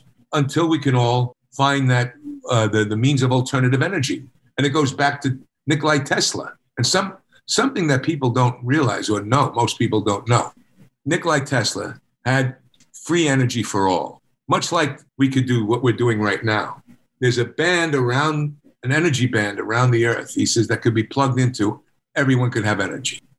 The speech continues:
He was working on that. When he died in New York, the F B I and the C I A took all of Tesla's papers from his, uh, house and hotel. And he's working on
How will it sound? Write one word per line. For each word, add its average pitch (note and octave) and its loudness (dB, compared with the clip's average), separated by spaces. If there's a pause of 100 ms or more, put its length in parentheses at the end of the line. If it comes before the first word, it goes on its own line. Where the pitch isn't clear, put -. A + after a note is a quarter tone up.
He A#2+ 2
was A2 2
working A#2+ 2
on G2 0
that. D#2+ -6 (380)
When C#3 0
he E3+ 2
died B2+ -2 (220)
in G#2 0
New A2 0
York, G2+ 0 (300)
the A#2 0
F D3 -2
B C#3+ 2
I A#2+ 0
and A2 -2
the G2+ -4
C C3+ 0
I A2+ 2
A F#2+ -4
took - -6
all C#3 0
of C3 -2 (460)
Tesla's G#2+ -2
papers - 0 (240)
from F#2+ 0
his, G2 0
uh, F2+ 0 (100)
house A#2 0
and G#2+ -4
hotel. G2 -2 (240)
And A2 0
he's G2+ 2
working B2+ 2
on G2 -2